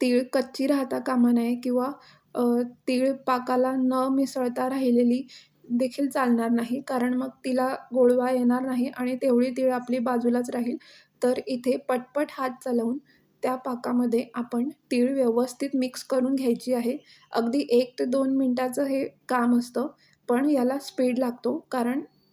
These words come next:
पाक आपला गरम असतो आणि तो पटपट सेट व्हायला लागतो. त्यामुळे आपण पटकन सर्व्या बाजूने कढईच्या जिथे कुठे तीळ असेल लागलेली, ती व्यवस्थित मिक्स करून यामध्ये आपण मिक्स करून घ्यायचं आहे आणि सगळीकडे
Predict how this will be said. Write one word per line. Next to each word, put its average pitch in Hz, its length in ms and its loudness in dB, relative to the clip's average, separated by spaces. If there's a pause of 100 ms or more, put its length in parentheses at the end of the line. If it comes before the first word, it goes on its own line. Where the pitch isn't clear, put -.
पाक 247 260 0
आपला 262 280 -2
गरम 254 400 2
असतो 247 420 -4
आणि 240 300 0
तो 277 120 -2
पटपट 247 540 -2
सेट 240 340 0
व्हायला 254 320 0
लागतो. 247 340 -2
त्यामुळे 247 420 -2
आपण 254 340 -4
पटकन 247 480 -4 (420)
सर्व्या 240 340 2
बाजूने 240 460 0
कढईच्या 240 500 -2
जिथे 233 300 -2
कुठे 247 280 -4
तीळ 247 240 0
असेल 233 300 -2
लागलेली, 233 460 -2 (380)
ती 254 100 -2
व्यवस्थित 247 580 2 (340)
मिक्स 247 360 0
करून 240 400 0 (480)
यामध्ये 240 500 2
आपण 247 300 -4
मिक्स 262 340 -4
करून 247 280 -2
घ्यायचं 247 400 0
आहे 247 240 -2
आणि 254 260 -2
सगळीकडे 247 600 0